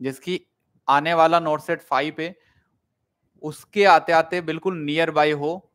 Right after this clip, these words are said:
यानी एज कंप्लीट हो जाएगा, ओवर एज हो जाएगा, ऐसा कौन कौन है? मतलब, date of birth क्या है तुम्हारी, कितने साल के हो गए, ये लिखो,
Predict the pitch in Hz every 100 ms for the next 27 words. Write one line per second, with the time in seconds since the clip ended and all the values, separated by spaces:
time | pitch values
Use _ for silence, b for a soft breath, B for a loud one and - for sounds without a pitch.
0 | - 131 165 - 156 165 160 147 139 151
1 | 147 127 123 117 139 151 156 147 131 117
2 | 113 107 113 _ 123 131 165 160 147 147
3 | 139 123 98 _ _ _ _ _ _ _
4 | _ _ _ _ _ _ _ _ - 135
5 | 151 139 139 175 170 160 160 - 160 156
6 | 143 120 104 - _ _ _ _ _ 147
7 | - 185 175 156 160 170 156 147 170 180
8 | 143 131 113 -